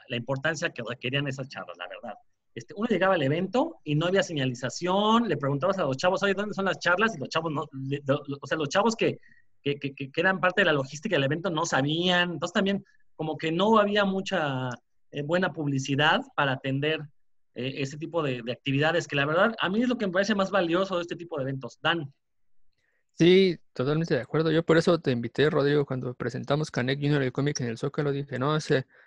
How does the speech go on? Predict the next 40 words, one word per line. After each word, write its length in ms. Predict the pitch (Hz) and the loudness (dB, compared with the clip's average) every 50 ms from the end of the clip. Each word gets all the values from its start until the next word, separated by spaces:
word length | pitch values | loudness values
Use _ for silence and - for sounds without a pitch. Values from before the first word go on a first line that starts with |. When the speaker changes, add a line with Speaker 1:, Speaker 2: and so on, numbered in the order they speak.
| - _ _ _ - | -20 _ _ _ -6
Speaker 2:
ese 180 | 147 143 143 | -2 -2 2
Rodro 260 | 143 156 151 151 151 | 2 4 4 4 2
sí 80 | 143 151 | 0 -2
es 80 | 143 151 | 0 2
buenazo 400 | 147 139 131 131 135 135 - 143 | 2 4 4 4 2 2 0 -4
para, 460 | - - 131 123 120 117 120 - _ _ _ _ _ _ _ _ _ _ - | -2 -2 -2 -2 -4 -6 -10 -14 _ _ _ _ _ _ _ _ _ _ -4
para 180 | - 127 123 | 0 0 0
coordinar 380 | 123 - 127 127 127 135 147 143 | 0 0 -2 0 2 0 0 0
presentaciones, 800 | - 139 139 131 123 - 170 160 - 143 135 143 139 131 - - | -2 -2 -2 -2 -2 -4 -8 -4 -2 0 0 0 0 -2 -4 -6
que, 320 | 123 117 113 117 127 - _ - | -10 -8 -8 -10 -12 -16 _ -12
que 120 | - 123 | -10 -4
venga 260 | 120 127 139 143 143 135 | 0 0 2 4 4 4
el 80 | 127 | 4
Rodro". 420 | 123 135 143 143 143 135 127 - _ _ _ _ _ _ _ _ _ _ _ _ _ _ _ _ _ _ _ _ _ _ _ _ _ - | 4 2 2 2 0 -2 -4 -6 _ _ _ _ _ _ _ _ _ _ _ _ _ _ _ _ _ _ _ _ _ _ _ _ _ -4
Speaker 1:
No, 140 | 160 - - | -4 -4 -2
pues 80 | 131 131 | -4 -2
Speaker 2:
Así 60 | 135 | 2
que 40 | 139 | 4
Speaker 1:
gracias, 180 | 147 - 131 | 6 6 8
Speaker 2:
gracias, 340 | 135 147 143 143 135 156 - | 6 6 6 6 2 2 4
Speaker 1:
gracias. 200 | 165 151 113 110 - | 2 0 -2 -4 -12
Speaker 2:
Rodro. 140 | - - _ _ | -20 -20 _ _
Speaker 1:
De 80 | - 156 | -8 -4
hecho, 180 | 143 185 - | -2 -2 0
esto 200 | 190 196 208 226 | 0 2 0 2
que 120 | - 190 180 | 2 2 2
dices 300 | 208 226 220 240 220 - | 4 4 4 4 2 0
y 120 | - 156 | -2 -2
lo 120 | 156 160 151 | 0 0 0
que 120 | 160 156 | 0 -2
me 160 | 156 160 165 | 0 0 0
dijo, 320 | 185 208 214 214 220 190 165 | 0 -2 0 2 4 4 4
este, 400 | 147 - - - 156 147 143 143 | 4 0 -4 -2 0 0 0 2
ay, 100 | 165 190 | 0 0
se 120 | 190 190 | 2 2
me 80 | 170 151 | -2 2
fue 100 | - 214 | 0 2
su 140 | 214 220 190 | 2 4 4
nombre, 480 | 196 202 202 196 196 185 165 147 151 | 4 4 4 4 2 2 2 2 2
el, 440 | 151 151 151 147 147 147 151 147 - | 2 2 2 2 2 2 0 -2 -4